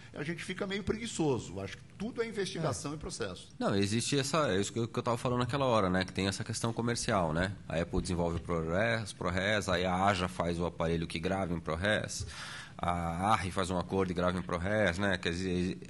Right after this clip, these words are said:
Speaker 2: há grandes conjunções comerciais que também levam a gente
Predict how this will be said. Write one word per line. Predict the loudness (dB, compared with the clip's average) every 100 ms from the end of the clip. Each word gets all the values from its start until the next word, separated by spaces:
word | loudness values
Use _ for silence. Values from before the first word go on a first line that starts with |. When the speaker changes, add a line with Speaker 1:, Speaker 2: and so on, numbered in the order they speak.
| -10
Speaker 2:
há | -2 0 2 2
grandes | 0 2 4 4 2 0 -2 -2
conjunções | 0 2 2 0 0 0
comerciais | 0 -2 0 0 2 2 2 0
que | -6
também | -4 0 0
levam | 4 4 4 4 2
a |
gente | 2 0 0 -2 -4